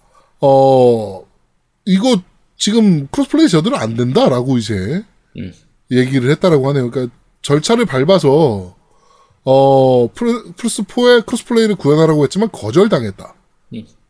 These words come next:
Speaker 1: 라고 한, 하네요.
Speaker 2: 그러니까 쉽게 생각하면 소니 측에서는 "아, 열려있으니까 언제든지 크로스플레이 하려면 해라." 라고 얘기를 하는데 정작 게임 제작사 측에서 크로스-, 크로스플레이 하려고 하면은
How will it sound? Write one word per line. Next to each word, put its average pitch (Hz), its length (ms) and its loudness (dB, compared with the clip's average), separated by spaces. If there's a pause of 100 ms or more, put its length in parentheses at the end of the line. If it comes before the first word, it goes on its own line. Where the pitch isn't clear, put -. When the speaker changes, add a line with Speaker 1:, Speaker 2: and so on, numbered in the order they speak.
Speaker 1:
라고 113 240 -4
한, 135 460 -6
하네요. 104 500 -10 (380)
Speaker 2:
그러니까 156 160 -8
쉽게 214 160 0
생각하면 196 320 2
소니 254 320 0
측에서는 180 680 0
"아, 196 120 2
열려있으니까 196 680 0
언제든지 180 420 0
크로스플레이 196 460 -2
하려면 147 320 0
해라." 107 680 0 (460)
라고 175 340 4
얘기를 151 400 4
하는데 196 640 0 (420)
정작 151 400 0
게임 208 180 4
제작사 160 360 0
측에서 - 380 0
크로스-, - 360 -4
크로스플레이 190 520 0
하려고 165 440 2
하면은 170 560 0